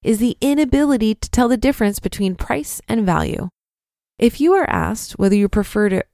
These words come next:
earn more or spend less, you are really being asked about your price preference. What you actually should be concerned about is,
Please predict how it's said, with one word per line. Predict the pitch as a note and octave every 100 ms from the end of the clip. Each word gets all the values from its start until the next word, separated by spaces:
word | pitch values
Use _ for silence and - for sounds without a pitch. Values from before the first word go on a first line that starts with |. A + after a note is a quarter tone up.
| _
earn | A3 B3+ C#4+ A#3
more | D#3 C#3+ E3 - -
or | G3
spend | F#3+ - B3+ C#4 A3
less, | - A3 - - _ _ -
you | B3
are | C#4
really | B3+ B3+ E4 F#4 D4
being | F#3+ E3+ F3
asked | E3+ - G3 -
about | G3+ A#3+ -
your | C4
price | - - D4 D#4+ -
preference. | - - D#3 - - - - - _ _ _
What | - C4+ C4+
you | C#4+ C#4+
actually | - D4 F4 - C4+ A#3+
should | - - B3+
be | A#3 A3+
concerned | G#3+ G3+ A#3 C4 C4+
about | G#3 F3+ F3
is, | F3 F3